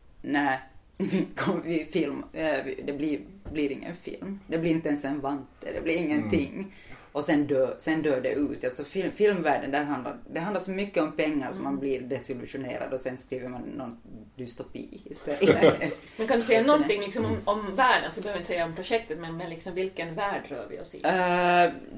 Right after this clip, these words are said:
Speaker 1: det är den här, ja, den här världen kanske, men en stiliserad värld, alltså så att det, eh, anakronistisk, eh, flera olika la-, lager, alltså att man använder den här världen vi har,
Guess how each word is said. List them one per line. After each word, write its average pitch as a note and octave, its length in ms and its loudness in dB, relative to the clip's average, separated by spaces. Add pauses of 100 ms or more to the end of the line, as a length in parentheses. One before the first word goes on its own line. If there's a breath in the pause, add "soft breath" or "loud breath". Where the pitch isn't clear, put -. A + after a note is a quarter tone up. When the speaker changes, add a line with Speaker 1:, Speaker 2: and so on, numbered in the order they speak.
(100)
Speaker 1:
det A3+ 120 6
är D4 80 10
den C#4+ 140 8
här, G#3+ 460 6 (420)
ja, - 460 8
den A3 140 6
här B3 320 6 (600)
världen E3 600 4
kanske, A3 520 -2
men D#3+ 440 2
en D#3 220 0
stiliserad D3 1000 0 (440)
värld, A#2 520 -2
alltså B2 180 -8
så - 120 -8
att A#2 180 -6
det, A#2 260 -8
eh, A2 140 -2 (420)
anakronistisk, - 1080 -8
eh, - 120 -8 (840)
flera A#2+ 340 -4
olika A#2+ 240 -4
la-, A#2+ 320 -2
lager, B2 400 -4
alltså - 200 -8
att - 120 -10
man - 200 -8 (1160 loud breath)
använder F#3+ 460 6
den D3+ 120 2
här D#3+ 120 4
världen C#3+ 320 2
vi C#3+ 80 2
har, C#3 420 2